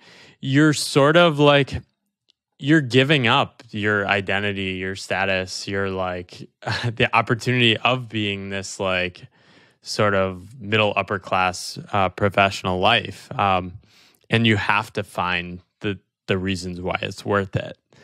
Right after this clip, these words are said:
Like, I, I don't think you can come into this world expecting you're going to get all the things you had in a paycheck type life.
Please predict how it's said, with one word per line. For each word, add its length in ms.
Like, 180
I, 260
I 80
don't 240
think 180
you 140
can 160
come 220
into 200
this 240
world 220
expecting 800
you're 180
going 320
to 180
get 240
all 160
the 140
things 300
you 80
had 320
in 120
a 80
paycheck 520
type 260
life. 400